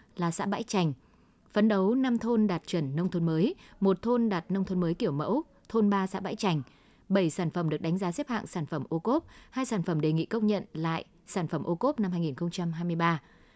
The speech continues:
Trong thời gian tới, các ngành các cấp và các tổ chức chính trị xã hội trên địa bàn huyện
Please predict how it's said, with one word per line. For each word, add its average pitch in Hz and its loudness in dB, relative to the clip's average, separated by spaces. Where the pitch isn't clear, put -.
Trong 240 0
thời 220 2
gian 196 2
tới, 196 2
các 277 -6
ngành 185 0
các 240 -6
cấp - -4
và - -4
các 220 -6
tổ 170 0
chức 240 -6
chính 165 -2
trị 185 -4
xã 175 -6
hội 190 0
trên 180 -2
địa 160 -2
bàn 143 -4
huyện 151 0